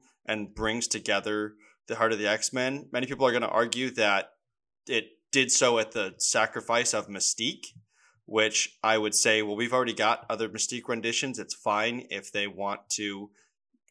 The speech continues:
you know, rewrite her character for the purpose of the film, because I don't know anyone that feels that strongly about Mystique's character development and needs her to be a, a vague assassin woman, um, that she is in the comics. So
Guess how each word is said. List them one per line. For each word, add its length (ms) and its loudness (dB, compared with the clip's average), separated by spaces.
you 100 -10
know, 200 -8
rewrite 440 0
her 120 -6
character 460 -4
for 120 -12
the 80 -6
purpose 360 -4
of 100 -12
the 80 -10
film, 480 -6
because 340 -2
I 120 4
don't 340 -6
know 220 -4
anyone 260 -8
that 160 -10
feels 300 -8
that 240 -2
strongly 560 -2
about 440 -4
Mystique's 380 -8
character 340 -6
development 480 -6
and 120 -12
needs 220 -6
her 100 -4
to 100 -10
be 480 -6
a, 280 -4
a 100 -8
vague 460 -6
assassin 580 -2
woman, 340 -14
um, 400 -4
that 260 -2
she 420 -4
is 300 -6
in 280 -12
the 180 -12
comics. 580 -6
So 500 6